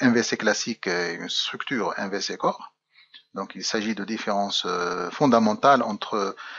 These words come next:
deux structures, comme vous le remarquez déjà. Donc, euh, la configuration se fait au niveau d'un projet, donc M V C classique, euh, donc elle se fait au niveau de App Start et au niveau de Global Ajax. Là, concernant, bien sûr, là, je parle de routage, de bundles,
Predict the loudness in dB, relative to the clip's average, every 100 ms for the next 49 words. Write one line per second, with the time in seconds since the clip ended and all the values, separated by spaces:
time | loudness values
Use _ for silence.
0 | -14 -16 -2 2 2 0 0 2 2 0
1 | 0 -2 0 0 0 0 0 4 6 6
2 | 2 -4 -4 -4 -4 -14 -16 -16 -16 -12
3 | 0 2 4 4 4 6 6 6 4 2
4 | 0 -4 0 2 4 2 -2 -6 -6 2
5 | 4 4 0 -4 -12 -20 -20 _ 0 4
6 | 6 6 4 2 -4 -4 -2 -2 0 0
7 | 0 0 -4 -2 0 0 -6 -8 -4 -2
8 | -2 2 2 2 -2 -4 0 0 0 -4
9 | -4 2 0 2 -2 -2 -4 2 4 6
10 | 4 0 -8 0 2 2 0 0 2 0
11 | 0 0 -2 0 0 2 0 0 -2 -2
12 | -4 -4 -2 -2 -2 -2 0 0 0 -2
13 | 0 2 2 0 0 2 2 2 -8 -8
14 | 0 6 8 8 6 0 -4 0 2 2
15 | 2 0 0